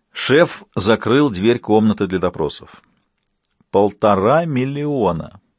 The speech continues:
Он сможет уйти в отставку. Вся его семья бросит работу. Полтора миллиона. Смог бы он выудить больше, скажем, два или два с половиной, три миллиона.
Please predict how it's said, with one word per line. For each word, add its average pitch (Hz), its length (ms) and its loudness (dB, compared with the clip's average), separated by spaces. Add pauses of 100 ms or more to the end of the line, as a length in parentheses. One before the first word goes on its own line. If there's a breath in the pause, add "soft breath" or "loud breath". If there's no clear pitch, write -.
(200)
Он 98 160 0
сможет 117 400 0
уйти 117 180 -2
в 117 80 2
отставку. 131 580 -2 (380)
Вся - 340 0
его 156 200 4
семья 147 400 2
бросит 110 340 0
работу. 92 380 -2
Полтора 120 680 2
миллиона. 156 800 -2 (960 soft breath)
Смог 143 480 -4
бы 131 120 2
он 123 140 4
выудить 120 420 0
больше, 110 420 0
скажем, 117 460 -4
два 139 300 -4
или 123 160 0
два 113 180 0
с - 80 -4
половиной, 120 600 2 (420)
три 123 180 -4
миллиона. 131 500 0